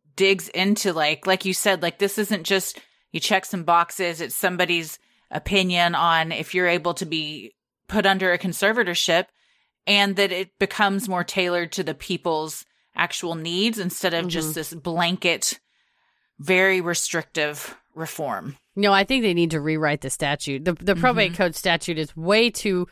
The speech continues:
Speaker 2: loosely worded that you end up in a situation like this, that I think there needs to be more, uh, objective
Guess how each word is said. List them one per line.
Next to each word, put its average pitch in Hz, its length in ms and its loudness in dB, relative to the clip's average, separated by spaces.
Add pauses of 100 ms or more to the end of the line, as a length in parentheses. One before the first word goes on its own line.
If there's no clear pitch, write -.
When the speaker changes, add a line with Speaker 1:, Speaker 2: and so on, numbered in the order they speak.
(340)
Speaker 2:
loosely 190 640 4
worded 170 520 4
that 160 140 2
you 170 160 0
end 175 260 2
up 165 280 2
in 156 100 -2
a 156 40 -2
situation 156 600 -2
like 143 200 -4
this, 151 260 -2
that 165 120 0
I 151 80 2
think 160 240 -2
there 160 140 0
needs 156 260 -4
to 160 60 -8
be 151 240 -4 (300)
more, 220 640 4
uh, 160 300 2
objective 170 840 0